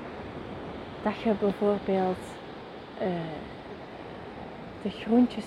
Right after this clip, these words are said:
uit je hof wilt gaan, eh,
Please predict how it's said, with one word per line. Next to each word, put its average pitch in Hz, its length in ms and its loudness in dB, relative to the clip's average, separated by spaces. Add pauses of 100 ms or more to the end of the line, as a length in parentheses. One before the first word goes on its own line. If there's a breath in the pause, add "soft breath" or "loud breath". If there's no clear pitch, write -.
(120)
uit 196 180 2
je 202 100 4 (200)
hof 208 160 6 (1200)
wilt 190 340 4 (540)
gaan, 175 240 0 (880)
eh, - 60 -6